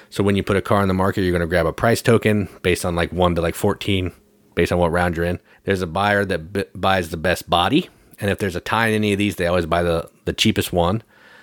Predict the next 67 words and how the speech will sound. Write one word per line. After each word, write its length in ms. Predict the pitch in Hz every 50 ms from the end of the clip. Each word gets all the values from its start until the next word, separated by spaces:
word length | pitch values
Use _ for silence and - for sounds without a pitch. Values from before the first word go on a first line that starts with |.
| _ -
There's 180 | - 92 87
a 40 | 90
buyer 340 | 82 82 98 101 104 107 104
that 120 | 95 90 85
wants 200 | 95 95 90 -
the 80 | - 87
best 280 | 76 85 82 - - -
engine, 420 | 113 120 127 120 127 123 120 110 -
and 120 | - 98 95
then 100 | 95 98
there's 140 | 98 92 85
a 40 | 90
buyer 360 | 78 76 92 101 104 104 101
that 120 | 98 87 -
wants 220 | 92 95 87 -
the 80 | - 87
most 280 | 87 85 82 - -
prestigious 600 | - - 85 - - - - 120 110 101 95 -
car, 360 | - - - 110 107 107 104
which 160 | 104 95 - -
means 180 | 95 87 80
it 80 | 85 82
has 180 | 92 92 87 82
the 60 | 90
most 240 | 87 85 80 - -
service 280 | - 101 92 87 85
people 260 | - - 101 82 82 82
working 260 | 92 107 101 - 104
on 140 | 101 98 98
it. 160 | 101 - - _ - - - - _ _
When 120 | - 90
you 60 | 90 85
put 140 | - 98
a 40 | 90
car 160 | - - 95
on 120 | 90 90 87
the 60 | 87
market, 260 | 87 87 85 - - 82
you 100 | 78 80
also 200 | 78 76 - -
put 160 | - 87 -
some 200 | - 78 73 73 _ _ _ _ _ -
discs 340 | - 92 85 - - - -
on 200 | 92 85 85 82
it 200 | 82 80 - -
to 220 | - 92 82 82 80
symbolize 440 | - - 95 87 80 82 80 78 71
it's 80 | 69
your 100 | - 80
car. 280 | - - 87 80 78 - _ - - - - - - - - - - -
And 100 | 101 113
then 80 | 127 131
you're 80 | 127
just 140 | 123 117 -
gonna 140 | - 123 113
be 60 | 104
selling 240 | - - 113 98 90
cars 360 | - 101 80 78 76 - - -
to 80 | - 104
those 160 | 98 92 80
buyers, 320 | 73 87 82 80 78 73 -
trying 160 | - 98 85
to 40 | 82
score 160 | - - 87
the 60 | 82
most 160 | 82 82 80 -
money. 300 | 85 82 76 76 -